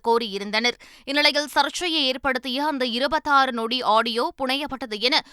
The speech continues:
அமைச்சர் பி டி ஆர் பழனிவேல் தியாகராஜன் Twitter-ல் தெரிவித்துள்ளார். அதில் அந்த ஆடியோவை தடயவியல் ஆய்வுக்கு உட்படுத்தி தனது ஆடியோ புனையப்பட்டுள்ளது என்பதை வட்டமிட்டு காட்டியுள்ளார்.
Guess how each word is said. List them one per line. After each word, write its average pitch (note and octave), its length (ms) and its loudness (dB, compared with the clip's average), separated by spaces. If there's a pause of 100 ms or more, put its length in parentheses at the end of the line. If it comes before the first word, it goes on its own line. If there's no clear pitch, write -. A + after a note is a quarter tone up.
(160)
அமைச்சர் D#4 600 2
பி E4+ 160 0
டி D#4+ 160 -6
ஆர் C4 240 4
பழனிவேல் C4 540 2
தியாகராஜன் B3 800 4
Twitter-ல் D4 260 -4
தெரிவித்துள்ளார். A3 760 -2 (320)
அதில் C#4+ 320 6
அந்த C4 260 2
ஆடியோவை D#4+ 580 2 (140)
தடயவியல் D#4 480 0
ஆய்வுக்கு A#3+ 580 0
உட்படுத்தி C4 540 -4
தனது B3+ 300 0
ஆடியோ C#4+ 560 2
புனையப்பட்டுள்ளது C4 720 -4
என்பதை A3 540 -2
வட்டமிட்டு C4+ 560 -4
காட்டியுள்ளார். G#3 560 0